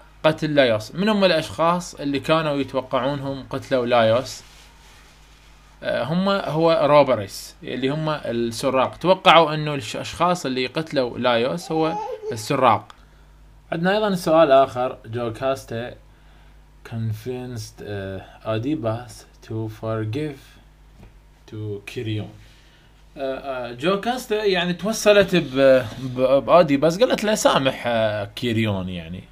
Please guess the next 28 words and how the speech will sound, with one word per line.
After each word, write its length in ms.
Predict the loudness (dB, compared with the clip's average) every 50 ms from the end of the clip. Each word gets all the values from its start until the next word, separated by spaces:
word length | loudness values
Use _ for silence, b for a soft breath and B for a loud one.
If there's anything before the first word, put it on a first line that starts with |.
| -20 _ -12
لأنه 220 | -12 -8 -8 -6
هو 160 | -6 -4 -4 -4
اتهمه، 540 | -2 -2 -2 -2 -2 -4 -4 -4 -2 -2
قال 120 | -2 -2 -4
له: 140 | -6 -8 -8
"أنت 180 | -10 -8 -6
عندك 460 | -6 -6 -4 -6 -8 -10 -12 -12 -18 b b b b b b b b b b b b b -20 -20 -20 -16
شلون 420 | -12 -10 -8 -6 -6 -6 -8 -10 -12
يعني 640 | -12 -12 -10 -10 -8 -8 -8 -8 -10 -10 -10 -10
علاقة 500 | -6 -4 -2 -2 -2 -2 -2 -4 -4 -4
ويا 340 | -4 -4 -4 -4 -4 -4 -2
الراهب"، 840 | -2 -4 -4 -6 -2 0 2 4 4 2 2 0 -2 -2 -2 -2 -2
وما 300 | -2 -2 0 0 0 -2
يط-، 100 | 0 -2
ما 200 | 0 0 0 0 0
يحكي 320 | -2 -6 -6 -8 -10 -10 -8
الحقيقة. 500 | -10 -10 -10 -10 -10 -10 -12 -14 -16 -16 -20 -20 -20 _ -20 _ -20 b b b b b b b b b b b b b b b b b b b b -20 -20 _ _ -20 -20 -20 -10 _
طيب، 280 | -6 -6 -6 -8 -12 -16 -14 -10
جوكاستا 920 | -10 -6 4 6 6 6 6 4 4 4 4 2 2 2 2 4 4 2
attempts 400 | 4 4 4 4 4 2 0 -4
to 120 | -4 -4
prove 420 | -2 -2 0 0 0 0 0 -2 -2
أوديباس. 640 | -2 -2 0 0 0 2 2 2 2 0 -4 -6 -4
جوكاستا 460 | -4 -2 0 0 0 0 -2 -6 -2
حاولت 480 | 2 4 4 4 4 2 -2 -4 -6
تقنع 300 | -6 -4 -2 -2 0 0 0
أوديباس 500 | 0 0 0 0 0 -2 -2 -4 -8 -8
بأنه 720 | -6 -6 -6 -6 -6 -6 -6 -6 -4 -4 -4 -6 -6 -10